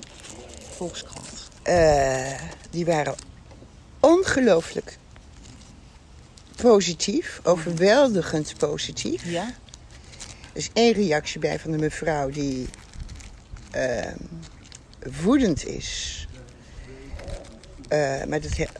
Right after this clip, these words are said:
Speaker 2: had een politieke reden. Ehm, ik zeg aan het einde van het verhaal,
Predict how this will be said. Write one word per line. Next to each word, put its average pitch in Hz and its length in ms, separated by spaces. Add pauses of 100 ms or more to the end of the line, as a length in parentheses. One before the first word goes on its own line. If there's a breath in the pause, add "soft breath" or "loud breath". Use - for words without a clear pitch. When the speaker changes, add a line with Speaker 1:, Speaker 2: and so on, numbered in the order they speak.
Speaker 2:
had 147 120
een 156 80
politieke 170 560
reden. 214 480 (160)
Ehm, - 320 (1000)
ik 156 160
zeg 165 220
aan 147 100
het 143 140
einde 180 380
van 139 160
het 131 140
verhaal, 135 640